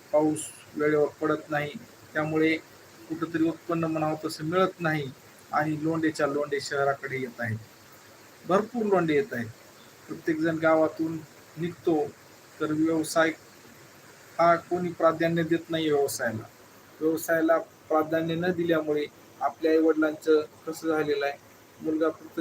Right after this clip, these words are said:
जॉब केला पाहिजे, व्यवसायाला कोणी प्राधान्य देत नाही, ना सरकार देत नाही, ना घरून सपोर्ट होतो. त्यामुळे प्रत्येकजण हा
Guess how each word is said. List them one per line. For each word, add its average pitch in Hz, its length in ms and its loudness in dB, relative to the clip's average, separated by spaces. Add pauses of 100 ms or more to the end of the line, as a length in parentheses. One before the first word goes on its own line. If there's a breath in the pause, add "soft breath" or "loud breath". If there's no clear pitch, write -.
(120)
जॉब 156 160 2 (160)
केला 135 160 0
पाहिजे, 113 360 -6 (1040)
व्यवसायाला 151 540 2
कोणी 151 280 -4
प्राधान्य 147 600 0
देत 151 220 -6
नाही, 160 200 -6 (140)
ना 151 100 -2
सरकार 160 540 -4
देत 160 240 -6
नाही, 160 180 -8 (360)
ना 151 80 -6
घरून 156 340 -2
सपोर्ट 160 440 -6
होतो. 156 260 -4 (420)
त्यामुळे 170 380 0 (380)
प्रत्येकजण 165 580 0 (180)
हा 151 200 4